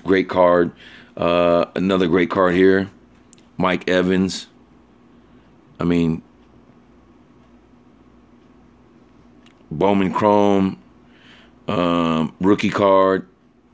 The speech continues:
top shelf. You can see the gold shining. Um,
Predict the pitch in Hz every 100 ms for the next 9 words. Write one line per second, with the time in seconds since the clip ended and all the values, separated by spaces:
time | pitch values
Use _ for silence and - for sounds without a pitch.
0 | _ 104 104 - - 101 101 101 95 -
1 | _ _ _ _ _ _ _ _ _ -
2 | _ _ - - 78 71 98 92 78 92
3 | 92 92 90 - _ - - - 107 104
4 | 98 95 92 92 - - - - - -
5 | 92 95 95 95 92 90